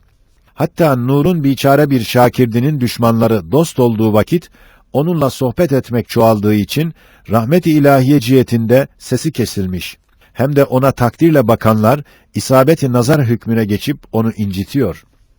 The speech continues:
Hatta musafaha etmek de tokat vurmak gibi sıkıntı veriyor.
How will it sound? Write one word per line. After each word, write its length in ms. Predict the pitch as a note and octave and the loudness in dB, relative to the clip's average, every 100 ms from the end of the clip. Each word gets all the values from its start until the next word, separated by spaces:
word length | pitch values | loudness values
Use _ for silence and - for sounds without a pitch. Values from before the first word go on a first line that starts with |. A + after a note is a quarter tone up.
| _ _ | _ _
Hatta 380 | - B2+ - F3 | -6 -4 0 2
musafaha 560 | D3+ - D#3 C#3+ D#3+ E3 | 0 2 2 4 2 2
etmek 480 | C#3+ B2 D#3+ F3 - | 0 0 0 0 0
de 100 | - | -2
tokat 440 | B2 B2+ E3+ - | -2 -2 -2 -2
vurmak 320 | C3+ C#3 C3+ | -2 0 0
gibi 200 | B2 A2+ | -2 -4
sıkıntı 460 | - B2 C3+ A#2+ D3 | -4 -6 -6 -4 -2
veriyor. 440 | A2 F#2 F2 D#2 | -2 -2 -6 -10